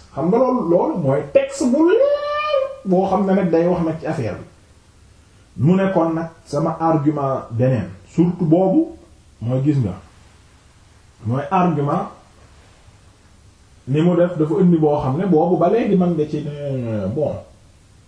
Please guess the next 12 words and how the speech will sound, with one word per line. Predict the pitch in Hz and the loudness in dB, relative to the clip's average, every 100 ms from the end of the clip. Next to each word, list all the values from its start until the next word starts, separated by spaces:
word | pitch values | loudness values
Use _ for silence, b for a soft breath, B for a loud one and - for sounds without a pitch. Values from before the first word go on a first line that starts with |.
| _ - - 117 | _ -20 -10 -4
euh, | 113 - | -4 -4
bon | 131 147 127 | -4 -2 0
mën | 190 202 | 0 2
nañoo | 185 175 160 147 135 113 90 87 - - 123 | 2 2 2 0 -2 -4 -6 -8 -10 -10 0
remettre | 170 208 190 - | 2 2 0 -2
en | 139 | -6
cause | - 113 92 | -4 -4 -6
loolu. | 82 80 - - - | -8 -10 -14 -20 -8
Mais | 104 139 147 | -2 0 2
bii | 135 165 185 | 4 4 4
nag | 180 - - - - | 2 -6 -16 -20 -10
mu | 110 | -8